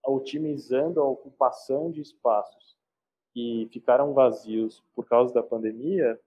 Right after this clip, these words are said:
é, com esses clientes que antigamente eram clientes frequentes de escritórios, né, ou trabalhavam todos os dias, e hoje preferem sair uma,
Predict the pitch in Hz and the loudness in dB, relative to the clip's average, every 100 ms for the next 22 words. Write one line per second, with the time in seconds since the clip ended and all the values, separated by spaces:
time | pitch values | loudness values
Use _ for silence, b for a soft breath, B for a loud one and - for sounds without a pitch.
0 | _ - 127 131 131 131 123 120 - - | _ 2 6 8 8 8 6 4 0 -8
1 | _ - 139 139 147 - 156 139 135 139 | _ 4 6 4 -2 -2 4 6 6 2
2 | - 151 - - b b _ _ 151 143 | -2 -4 -6 -18 b b _ _ 2 4
3 | 135 135 131 127 120 131 131 139 139 123 | 4 2 2 0 0 -2 -2 2 2 4
4 | 120 113 117 120 - 120 117 - _ _ | -2 0 -2 -2 -4 -6 -6 -20 _ _
5 | - 131 123 - 120 156 117 113 - - | -2 0 2 2 2 2 -6 -12 -10 6
6 | 113 135 123 110 120 107 107 107 107 107 | 8 8 6 4 4 4 2 2 6 6
7 | 110 110 117 117 127 120 117 117 143 - | 4 0 0 -2 -12 -16 -12 -10 -10 -12
8 | _ _ _ _ 143 131 120 127 127 135 | _ _ _ _ -4 0 2 2 -2 -4
9 | 135 131 131 127 120 117 127 - 120 123 | -2 -2 -2 -2 -4 -4 -2 2 2 2
10 | - 117 110 120 113 113 127 123 107 | 0 2 2 0 0 0 -2 -2 -4